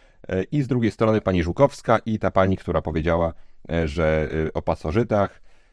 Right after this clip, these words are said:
e, i tak dalej. E, więc, e, tak naprawdę żadna z tych stron nie była w pełni pro-life, e, natomiast, e, rozmawiały sobie i pan Mazurek, widać było, że dąży do tego, żeby, e, chyba po raz pierwszy w historii,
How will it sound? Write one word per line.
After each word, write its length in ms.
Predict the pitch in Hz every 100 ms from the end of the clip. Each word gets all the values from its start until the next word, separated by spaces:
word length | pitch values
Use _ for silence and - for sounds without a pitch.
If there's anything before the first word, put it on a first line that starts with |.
| -
e, 160 | 90
i 140 | 90 92
tak 140 | 92
dalej. 340 | 85 76 78 - -
E, 40 | - 85 82 80 78
więc, 340 | 90 104 -
e, 40 | 110 110 110 - - -
tak 140 | 98
naprawdę 440 | 104 139 123 110 107 - -
żadna 320 | 87 110 113 107
z 60 |
tych 160 | - 90
stron 260 | - 107
nie 120 | 101 92
była 200 | 101 90
w 100 | -
pełni 300 | 98 95 87
pro-life, 600 | 90 71 67 - 143 - - - - - -
e, 360 | 90 85 85
natomiast, 600 | 85 92 117 139 135 -
e, 260 | 123 113 110
rozmawiały 560 | 104 117 120 110 113 90
sobie 280 | 135 135
i 80 | 120
pan 160 | - 98
Mazurek, 400 | 82 107 110 - - - 101
widać 280 | 117 98
było, 240 | 98 107 98
że 240 | 95 95 -
dąży 320 | 85 104 113
do 100 | 95
tego, 240 | 78 131 123
żeby, 520 | 101 117 113 92 95 - - -
e, 40 |
chyba 160 | - 104
po 100 | 104
raz 140 | 98
pierwszy 640 | - 107 95 - 87 87 87 -
w 320 | 82 82 -
historii, 560 | 104 92 104 92 90